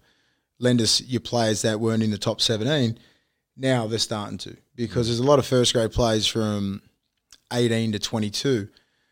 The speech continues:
Speaker 1: that are some decent first grades that, that the Warriors could use. So good on you, Parramatta.
Speaker 2: Yeah, good on you, Parramatta. Well done. Uh, Broncos. They can't have any Broncos players 'cause they're all shit.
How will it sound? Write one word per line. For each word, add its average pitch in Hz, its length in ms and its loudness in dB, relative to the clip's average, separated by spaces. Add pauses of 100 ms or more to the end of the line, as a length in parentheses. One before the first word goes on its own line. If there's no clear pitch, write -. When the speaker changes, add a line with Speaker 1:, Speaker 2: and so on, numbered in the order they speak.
(280)
Speaker 1:
that 131 140 -2
are 113 40 0
some 117 180 0
decent 117 360 2
first 107 280 -4
grades 104 240 -4
that, 107 180 -10
that 107 160 -6
the 110 80 -4
Warriors 104 380 2
could 101 240 -6
use. 101 200 0
So 104 320 0 (180)
good 131 100 4
on 123 120 4
you, 113 80 2
Parramatta. 110 500 -2 (580)
Speaker 2:
Yeah, 85 160 -6
good 80 160 -4
on 71 120 -4
you, 65 60 -10
Parramatta. 78 480 -14 (360)
Well 76 120 -6
done. 69 180 -12 (300)
Uh, 92 500 2 (280)
Broncos. 110 600 2 (220)
They 107 140 2
can't 120 220 4
have 110 100 6
any 98 120 4
Broncos 95 480 0
players 92 340 -2
'cause 90 160 -4
they're 95 120 -2
all 90 100 -2
shit. 98 340 -6